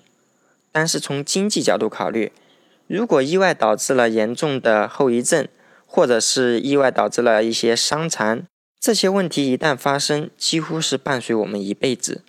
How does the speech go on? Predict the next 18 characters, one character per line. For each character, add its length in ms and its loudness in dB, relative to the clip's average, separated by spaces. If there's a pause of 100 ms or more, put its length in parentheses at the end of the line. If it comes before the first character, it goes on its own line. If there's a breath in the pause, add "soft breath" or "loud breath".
(380 soft breath)
未 140 4
来 120 4
的 160 4
工 400 -2
作 440 0
会 180 -8
有 100 0
影 220 -6
响， 320 -4
甚 240 -6
至 100 -6
生 320 -6
活 320 -8
也 160 -6
会 140 -4
有 100 -4
影 220 -8
响， 180 -4